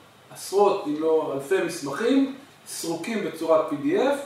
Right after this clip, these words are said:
חלקם אפילו ניתנים לחיפוש, וזה הופך את העבודה של המחקר הרבה יותר נוחה. עם זאת, צריך להסתכל גם על התמונה הזאת, היא העובדה שאתה לא מגיע פיזית לארכיון.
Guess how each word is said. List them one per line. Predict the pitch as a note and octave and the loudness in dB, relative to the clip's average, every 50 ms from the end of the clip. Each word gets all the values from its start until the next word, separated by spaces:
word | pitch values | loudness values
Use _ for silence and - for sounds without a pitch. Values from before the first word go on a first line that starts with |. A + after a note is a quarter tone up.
| - - - - - - - - - - - - - - - - - | -14 -16 -20 -20 -20 -20 -20 -20 -20 -20 -20 -20 -20 -20 -20 -20 -16
חלקם | - - - D3+ - - A3 A3 G3+ - | -6 -4 -2 -2 2 4 4 4 6 4
אפילו | F#3+ F#3 E3+ E3 | 2 2 2 2
ניתנים | D#3+ D3+ D#3 D3+ D#3+ E3+ E3+ | 0 -2 -2 -2 -2 -2 -2
לחיפוש, | - - C3+ - F#3+ A#3+ C4 A#3+ F3+ | -4 -6 -8 -6 -4 -2 -2 -2 -2
וזה | D#3 C#3+ D3+ | -4 -2 -2
הופך | - - - - B3+ C4+ C4+ B3+ | -2 -2 -2 2 2 2 2 2
את | - | 2
העבודה | - - C#3+ E3 G3 G#3 | 2 2 2 2 2 2
של | G#3 G3+ G3 | 2 0 -2
המחקר | G3 G3 G3+ - - C#4+ | -2 -4 -4 -6 -6 -4
הרבה | C#4 B3+ A#3+ G#3+ A#3 A#3 | -2 -2 -2 0 -2 -2
יותר | A3 A3+ A3+ | -2 -2 -4
נוחה. | G#3+ G#3 G#3 - F#3+ F#3+ - - - - - - - _ - - - - - - - - - - - - - - - - - - - - - - - - - - E3+ | -6 -8 -8 -10 -12 -16 -16 -18 -20 -20 -20 -20 -20 _ -20 -20 -20 -20 -20 -20 -20 -20 -20 -20 -20 -20 -20 -20 -20 -20 -20 -20 -20 -20 -20 -20 -20 -20 -20 -10 -2
עם | A#3 D4 D#4 C#4 | 0 2 4 4
זאת, | A3 F3+ D#3+ D#3 D3+ D3+ D#3 | 2 2 2 0 0 0 -4
צריך | - E3 E3+ F3+ | -6 -6 -6 -6
להסתכל | F3+ - E3 - G3 F#3+ | -6 -6 -4 0 0 0
גם | F3+ F3+ F3 F3 | 2 2 0 2
על | F3 E3 | 2 0
התמונה | - E3+ F3 F3+ G3 | 0 -2 -4 -2 0
הזאת, | G3 G3 D#3+ D#3 D#3 | 0 2 2 0 0
היא | - E3 D#3+ | 0 0 0
העובדה | - D#3 D#3 D#3+ D3 D3 - G3+ A#3+ C4 C4+ | 2 0 0 -2 -2 0 4 4 6 6 4
שאתה | - A3+ - A3+ | 2 2 0 0
לא | A3 A#3 | 0 0
מגיע | A3 A3 G#3+ A3+ G#3+ G#3 | 0 -2 0 2 2 2
פיזית | G#3 G3+ F#3 G3 F#3+ G3 | 2 0 -4 -6 -4 -4
לארכיון. | G3 F3+ F3 E3+ - E3+ D#3 C#3+ C3 | -2 -2 -2 -4 -6 -6 -6 -6 -6